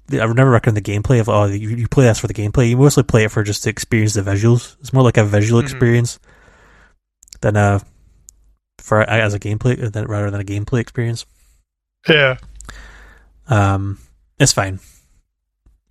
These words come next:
Speaker 2: That's
Speaker 1: I
Speaker 2: out of ten? Like,
Speaker 1: ugh, six maybe.
Speaker 2: Uh,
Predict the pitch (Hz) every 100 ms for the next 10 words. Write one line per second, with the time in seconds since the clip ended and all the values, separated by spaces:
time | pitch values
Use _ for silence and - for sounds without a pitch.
0 | _ - 117 - _ _ _ _ _ _
1 | _ _ _ _ _ - - 123 120 117
2 | 117 113 151 147 156 147 _ _ 120 107
3 | _ _ _ _ _ _ _ - 101 98
4 | 92 - - - - - _ _ _ _
5 | _ _ 135 - 110 - - 117 113 117
6 | _ _ _ _ _ _ _ _ - 107
7 | 104